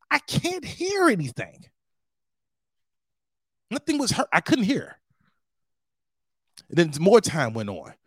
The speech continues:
And more time went on. Actually, I, why am I saying this when I got the phone right here? I could just look at what I said. I said what I said. I meant what I said.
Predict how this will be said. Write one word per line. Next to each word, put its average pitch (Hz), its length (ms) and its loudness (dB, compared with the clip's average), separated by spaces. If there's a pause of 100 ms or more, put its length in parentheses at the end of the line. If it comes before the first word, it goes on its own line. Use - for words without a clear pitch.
(160)
And 135 120 0
more 247 160 4
time 160 220 -2
went 127 140 -6
on. 190 60 -6
Actually, - 340 -2 (260)
I, 320 80 0 (380)
why 277 160 4
am 339 80 2
I 262 80 0
saying 202 300 -4
this 135 100 -6
when 160 100 -4
I 190 60 -2
got 202 160 -6
the 175 80 -8
phone 226 320 -4
right 185 180 -6
here? 208 240 -8
I - 120 -10
could 214 160 -8
just - 200 -8
look 277 140 -10
at 226 80 -12
what 240 160 -8
I 247 80 -10
said. - 380 -8 (1400)
I - 40 -10
said 320 220 2
what 262 140 4
I - 20 -2
said. 190 220 2
I 143 40 2
meant 156 160 0
what 139 80 4
I 135 40 2
said. 98 260 -4